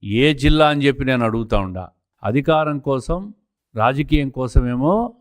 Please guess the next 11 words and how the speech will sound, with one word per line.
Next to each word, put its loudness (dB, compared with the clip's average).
ఆంధ్రప్రదేశ్, 0
వ్యాపారం 4
కోసం, -8
నివాసం 4
కోసం 0
కర్ణాటక 2
రాష్ట్రం. -2
ఆనాడు 4
చంద్రబాబు -2
నాయుడు -2
గారు 0